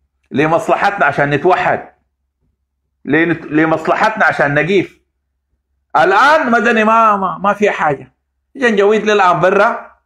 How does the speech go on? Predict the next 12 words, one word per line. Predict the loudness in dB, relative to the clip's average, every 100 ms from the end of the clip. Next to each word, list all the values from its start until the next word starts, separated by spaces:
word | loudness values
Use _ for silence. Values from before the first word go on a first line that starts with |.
| _ _
وللآن | -2 2 2 2 2
بيدقوا | 0 2 0 0
طيران، | 2 2 4 4 2 0 -8 _ -10
وشالوا | -2 0 2 2 4 4 2
أصبعهم، | 0 0 2 0
طفصوا | 0 -2 0 -2
بعينهم | 0 2 2 0 -2
كالعادة، | 0 2 2 2 2 0 -4 -18 _ -2
طلعوا | 0 2 2
في | 2
منطقة | 2 0 0 0 0
مفتوحة، | 0 0 2 2 0 -2 -12